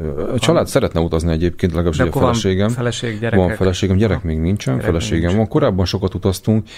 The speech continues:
Speaker 1: Az elmúlt időben a vállalkozás építése nagyon elvitte az időnket. Ő is nagyon sokat dolgozik a, a saját munkahelyén is, illetve ő viszi azért a cégemet, illetve a, az irodai oldalát, illetve a webshopot,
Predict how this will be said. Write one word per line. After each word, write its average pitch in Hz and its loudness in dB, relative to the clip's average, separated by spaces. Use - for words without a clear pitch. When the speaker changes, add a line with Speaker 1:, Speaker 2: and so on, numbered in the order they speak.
Speaker 1:
Az 95 -2
elmúlt 120 2
időben 92 2
a 85 2
vállalkozás 85 0
építése 82 0
nagyon 80 0
elvitte 78 -2
az 78 -4
időnket. 80 -4
Ő 87 6
is 95 0
nagyon 104 2
sokat 98 -2
dolgozik 98 2
a, 82 -2
a 82 -2
saját 87 0
munkahelyén 107 0
is, 123 -2
illetve 85 0
ő 80 4
viszi 78 -2
azért 78 0
a 71 -6
cégemet, 85 0
illetve 78 -2
a, 69 -2
az - -8
irodai 92 4
oldalát, 110 0
illetve 82 0
a 87 -4
webshopot, 120 0